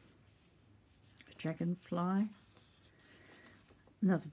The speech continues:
beautiful, beautiful feather there. It's gorgeous. And it's on some fabric there and some paper. I think that might be handmade paper, not fabric.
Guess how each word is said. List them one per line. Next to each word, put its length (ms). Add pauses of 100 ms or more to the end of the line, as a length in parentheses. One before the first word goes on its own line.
beautiful, 560
beautiful 540
feather 400
there. 280 (260)
It's 120 (100)
gorgeous. 720
And 120
it's 220
on 300 (1120)
some 420 (360)
fabric 680
there 480
and 220
some 220
paper. 600 (680)
I 40
think 220
that 120
might 180
be 80
handmade 500
paper, 440 (140)
not 200
fabric. 560